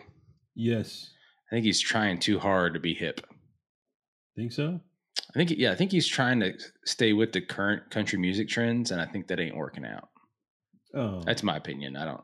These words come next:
Speaker 2: I don't know if that's accurate. But, you know, just like, I remember when, when Johnny Cash came out with those American series of s-, C Ds, remember that?
Speaker 1: Mm-hmm.
Speaker 2: Where, like, it covered that Nine Inch Nails song and whatever.
Speaker 1: Right.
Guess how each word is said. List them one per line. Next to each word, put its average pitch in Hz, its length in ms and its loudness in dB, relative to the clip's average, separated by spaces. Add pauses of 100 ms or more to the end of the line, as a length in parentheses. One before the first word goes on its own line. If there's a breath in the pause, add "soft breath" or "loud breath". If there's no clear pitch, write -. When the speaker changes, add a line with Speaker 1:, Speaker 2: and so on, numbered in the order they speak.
Speaker 2:
I 98 80 -4
don't 90 80 -4
know 82 80 -4
if 78 60 -8
that's 76 180 -6
accurate. 64 460 -10 (1400 soft breath)
But, 87 140 -2
you 110 100 0
know, 104 80 2
just 104 160 -2
like, 90 320 0
I - 180 -6
remember 196 260 2
when, 98 420 0
when 98 140 0
Johnny 107 220 4
Cash 101 380 4
came 95 200 2
out 90 120 4
with 80 80 -2
those 92 180 6
American 92 680 2 (400)
series 104 680 6 (220)
of 92 140 2
s-, - 240 2
C - 200 4
Ds, 107 360 6
remember 104 240 4
that? 110 340 4 (600)
Speaker 1:
Mm-hmm. 104 300 -6
Speaker 2:
Where, 104 100 4
like, 95 140 4
it 90 100 0
covered 95 280 0
that 92 100 2
Nine 92 180 2
Inch 92 200 0
Nails 87 240 2
song 90 260 2
and 87 80 2
whatever. 90 380 0 (720)
Speaker 1:
Right. 104 320 -4